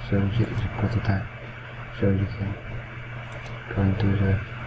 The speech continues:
U S and program data and update and advanced steel and international and share and support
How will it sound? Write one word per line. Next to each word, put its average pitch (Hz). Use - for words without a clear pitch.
U 104
S 113
and 95
program 98
data -
and 95
update 107
and 92
advanced 107
steel 104
and 95
international 101
and -
share -
and -
support 117